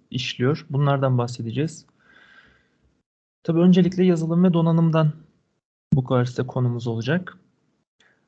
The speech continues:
Arkadaşlar bilgisayar sistemi herhangi bir işin bilgisayarda yürütülmesini sağlayan yazılım ve donanım birimlerinden oluşmakta.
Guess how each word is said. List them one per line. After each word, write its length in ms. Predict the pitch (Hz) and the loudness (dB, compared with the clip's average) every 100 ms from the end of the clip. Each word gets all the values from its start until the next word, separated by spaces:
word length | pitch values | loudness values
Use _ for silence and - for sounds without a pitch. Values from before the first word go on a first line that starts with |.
| _ - | _ -8
Arkadaşlar 440 | 151 196 196 170 | -6 -4 -2 -2
bilgisayar 360 | 170 165 202 190 | -2 -4 -4 -4
sistemi 560 | - - - 180 175 180 | -6 -6 2 2 2 0
herhangi 400 | 160 175 165 147 | 2 2 0 -2
bir 420 | 156 - - _ _ _ - | -4 -6 -8 _ _ _ -12
işin 400 | - - 151 151 | -10 -6 -4 -4
bilgisayarda 480 | 156 147 - 156 139 | -4 -6 -2 -2 -2
yürütülmesini 640 | 147 156 160 151 131 131 | -4 -4 -4 -4 -4 -6
sağlayan 580 | 127 156 156 135 127 160 - - | -6 -4 -2 0 0 -2 -8 -4
yazılım 440 | 147 151 165 156 | -2 0 -2 0
ve 100 | 156 | 0
donanım 320 | 151 147 151 | 0 0 0
birimlerinden 480 | 143 135 139 135 131 | -2 -2 -2 -2 0
oluşmakta. 640 | 127 113 - 110 - 107 | 0 -2 -4 -6 -6 -10